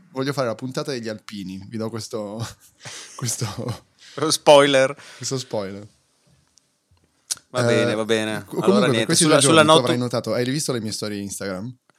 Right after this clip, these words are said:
Speaker 2: Ne ho viste buona parte, sì.
Speaker 1: <laughs>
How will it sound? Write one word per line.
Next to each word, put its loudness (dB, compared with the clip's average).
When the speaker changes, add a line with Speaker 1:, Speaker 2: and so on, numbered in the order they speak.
Speaker 2:
Ne 0
ho 2
viste 2
buona 2
parte, 0
sì. -2
Speaker 1:
<laughs> -14